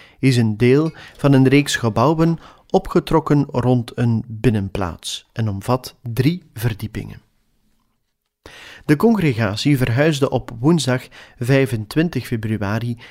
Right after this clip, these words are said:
negentien drieënvijftig, een week na Aswoensdag, van Creek Lane naar Lower Circular Road. De communiteit telde toen in totaal zevenentwintig leden, Moeder Teresa meegeteld.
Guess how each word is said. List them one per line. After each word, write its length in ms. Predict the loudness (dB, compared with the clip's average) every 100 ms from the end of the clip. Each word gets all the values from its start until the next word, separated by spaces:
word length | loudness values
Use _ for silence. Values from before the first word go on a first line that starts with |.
| _
negentien 480 | 2 2 2 0 0
drieënvijftig, 960 | 2 2 2 0 -4 -4 -10 -14 -14 _
een 240 | -4 -2 2
week 320 | 2 0 -4
na 260 | -2 0 0
Aswoensdag, 880 | -2 -2 -4 -2 0 0 -6 -8 -16 _ _ _
van 280 | 0 0 0
Creek 320 | -2 -2 -2
Lane 380 | -4 -2 -2 -4 -10 -20 _
naar 280 | 0 0 0 -8
Lower 560 | -4 0 2 2 -2 -6 _
Circular 760 | -8 -6 -6 -6 -8 -6 -10 -14 _
Road. 440 | -8 -8 -10 -18 -20 _ _ _ _ _ _ _ _ _ _ _ _ _ _ _ _ _
De 120 | -4 2
communiteit 840 | 4 6 4 4 2 2 -4 -2
telde 440 | 2 4 4 0 0
toen 220 | -2 0
in 140 | 0
totaal 440 | -2 -2 -2 -2 -4
zevenentwintig 840 | -2 0 0 0 -2 -4 -12 -10
leden, 500 | -2 0 0 0 -4 -4
Moeder 400 | -2 0 -2 -4
Teresa 580 | -6 -4 -4 -6 -10 -10
meegeteld. 840 | -8 -8 -8 -14 -16 -18 _ -20